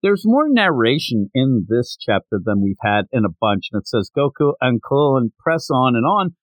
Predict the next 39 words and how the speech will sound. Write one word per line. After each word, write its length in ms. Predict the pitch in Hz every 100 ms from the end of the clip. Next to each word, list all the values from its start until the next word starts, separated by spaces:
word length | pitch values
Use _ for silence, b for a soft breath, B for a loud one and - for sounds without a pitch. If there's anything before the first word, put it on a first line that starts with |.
| _ -
from 180 | 226 214
a 60 |
burning 380 | 170 139 127 131
desire 440 | 123 120 98 92 90 -
to 100 | 110
succeed." 640 | - - - - 180 87 - _ -
You 140 | 107
end 100 | 98
up 100 | 98
seeing 280 | - 110 107
Goku 420 | - 98 - 113 90
running 260 | 95 92
up 100 | 92
a 60 | 87
mountain 420 | 104 165 - 143
with 140 | 110 107
milk. 300 | 156 196 185 -
We've 120 | 90
seen 280 | - - 185
that, 180 | 175 165
but 120 | 117
he's 180 | 110 113 -
doing 340 | 165 170 151
better. 320 | - 113 101 - _ _ _ _
Not 280 | - 175 -
to 80 | -
mention, 500 | 160 147 135 143 131 - _ -
to 80 |
qualify 600 | 170 185 170 156 - 139 139 -
for 320 | 151 143 135 - _ _
the 140 | 139
Tenkaichi 1080 | 120 - 135 113 - 156 160 170 - 175 151 147 123
Budokai, 840 | 120 170 165 - - 151 147 151
the 100 | 117
strongest 640 | 110 - 139 131 131 -
under 220 | 123 107 92
the 140 | 101
heavens 340 | 123 117 - -
tournament, 400 | 208 196 185